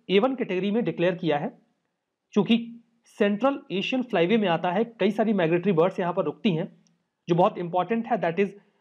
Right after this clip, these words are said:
black necked crane। ये आप इमेज में इसे देख सकते हैं। इसके अलावा कुछ और भी बर्ड्स हैं, those are great crested grebe, bar headed geese, रूडी शेलडक,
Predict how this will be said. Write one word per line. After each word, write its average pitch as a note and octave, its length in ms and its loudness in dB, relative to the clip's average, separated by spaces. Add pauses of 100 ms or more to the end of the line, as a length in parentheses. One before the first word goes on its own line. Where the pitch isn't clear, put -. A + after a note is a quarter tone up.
black F3 380 2 (600)
necked F3+ 340 -2 (180)
crane। D3+ 260 2 (600)
ये D#3+ 200 0
आप F#3+ 280 2
इमेज F#3 200 -2
में F3+ 100 -2
इसे E3+ 160 -4
देख B2+ 160 -6
सकते - 280 -12
हैं। C3 140 -12 (300)
इसके D#3+ 180 -2
अलावा G3 160 4
कुछ G3+ 180 -2
और F3+ 160 4
भी A3 120 0
बर्ड्स E3 320 0
हैं, E3+ 120 -6 (320)
those D#3 200 0
are D#3+ 160 2
great E3+ 360 -2
crested D#3 460 -4
grebe, E3 260 2 (360)
bar D#3+ 240 4
headed D#3 320 -4
geese, E3+ 300 -6 (800)
रूडी E3+ 500 0 (260)
शेलडक, F3 600 0